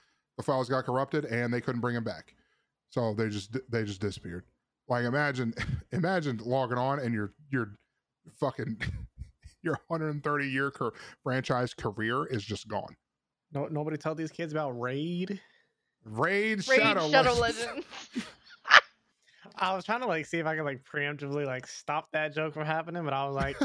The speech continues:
Speaker 1: <laughs>
Speaker 2: "I've already said the D. I, it,
Speaker 1: Yeah,
Speaker 2: we'll
Speaker 1: you
Speaker 2: just let it
Speaker 1: are.
Speaker 2: go."
Speaker 1: You already said it, dude.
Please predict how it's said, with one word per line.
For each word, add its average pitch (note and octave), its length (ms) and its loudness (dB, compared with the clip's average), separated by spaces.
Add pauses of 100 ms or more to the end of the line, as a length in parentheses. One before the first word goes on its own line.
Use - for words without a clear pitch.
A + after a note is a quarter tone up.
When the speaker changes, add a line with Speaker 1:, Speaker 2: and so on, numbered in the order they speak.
Speaker 1:
<laughs> D#5 140 0
Speaker 2:
"I've E3 180 4
already E3+ 360 4
said C3+ 420 -2
the D3+ 80 0
D. D3+ 400 0
I, D#3 160 0
it, D4 280 0
Speaker 1:
Yeah, A#3 240 4
Speaker 2:
we'll E3 160 2
Speaker 1:
you D3+ 100 4
Speaker 2:
just D3 100 0
let E3+ 140 6
it - 20 2
Speaker 1:
are. - 60 -2
Speaker 2:
go." C#3 320 0 (280)
Speaker 1:
You F#3 120 0
already C#3 280 -4 (160)
said C3 140 -8
it, D#3+ 180 -14
dude. - 260 -12